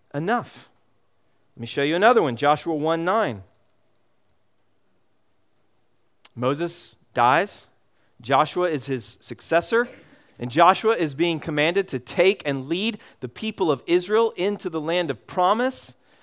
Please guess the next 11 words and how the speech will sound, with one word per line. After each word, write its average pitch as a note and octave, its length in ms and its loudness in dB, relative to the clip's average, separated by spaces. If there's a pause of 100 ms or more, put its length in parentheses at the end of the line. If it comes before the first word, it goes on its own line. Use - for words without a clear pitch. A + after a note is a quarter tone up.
(220)
And E3+ 160 2
it G#3 120 6
is E3+ 200 2
a D3 180 0
terrifying F#3 1000 4
thing. B3 500 -2 (520)
And F3+ 200 2
God F#3 240 8
says G3 280 2
to F3+ 120 -2
him, D#3+ 140 -2